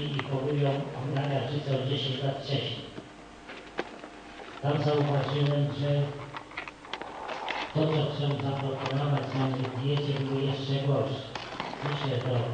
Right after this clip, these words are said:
ministra obrony narodowej, że to, co jest, jest złe, to, co wprowadzono, gorsze. Okazało się gorsze, za parę miesięcy wycofali. No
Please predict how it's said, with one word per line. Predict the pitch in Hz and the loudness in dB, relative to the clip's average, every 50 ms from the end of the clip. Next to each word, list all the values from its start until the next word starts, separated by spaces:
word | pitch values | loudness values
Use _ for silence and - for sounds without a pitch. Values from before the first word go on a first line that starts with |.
| - - - - - - - - 123 123 | -4 -6 -8 -10 -10 -10 -4 -2 0 2
ministra | 131 139 - 120 - 135 131 123 123 | 2 2 2 2 0 0 2 2 2
obrony | 120 127 131 131 127 127 131 127 | 2 2 2 0 0 -2 -2 -2
narodowej, | 123 120 117 117 113 120 - - 123 123 123 123 120 120 120 | 0 0 0 0 -2 -2 -2 -2 -2 0 0 0 0 0 0
że | 120 123 120 - - - - | -2 -2 -4 -4 -4 -4 -4
to, | 135 131 123 123 123 | -2 -2 -2 -2 -2
co | 117 117 113 120 123 | -2 0 0 0 0
jest, | 123 117 - - 110 | 0 0 0 -2 -4
jest | 110 104 104 104 110 | -4 -6 -6 -4 -2
złe, | 123 135 151 156 156 156 | 0 0 2 2 2 2
to, | 135 - - | 0 0 0
co | - - 113 | -2 -4 -4
wprowadzono, | - 117 117 113 107 113 113 113 131 135 120 113 110 - - | -4 -4 -4 -2 -2 -2 -2 0 0 2 2 0 0 -2 -2
gorsze. | - - 135 - - - 147 156 156 - 156 - - - - - - - - - - - - | 0 0 0 0 0 0 2 4 4 4 2 0 -2 -8 -10 -12 -14 -14 -14 -16 -14 -8 -2
Okazało | 123 107 117 120 123 123 120 120 | -2 0 2 2 2 2 4 2
się | 127 120 135 147 | 2 2 4 4
gorsze, | 147 151 151 151 151 131 110 | 4 4 4 4 2 0 0
za | 110 110 104 113 | -2 -4 -2 -2
parę | 113 117 117 117 | -2 -2 0 0
miesięcy | 117 - 123 120 107 - - 113 107 107 | 0 0 2 0 0 0 0 -2 -2 -2
wycofali. | 107 - 113 113 - - 120 104 101 110 139 147 - - - - - - - - - - - - - - - 339 359 349 339 - - - - - - - - - - - - - - - - - 123 | -4 -2 -2 -2 0 0 0 0 0 0 0 0 -2 -4 -6 -10 -12 -14 -12 -4 -2 -2 0 0 0 2 4 4 6 6 4 2 -2 -4 -2 -2 -4 -4 -4 -8 -12 -14 -14 -16 -16 -16 -12 -2 0
No | 147 | 2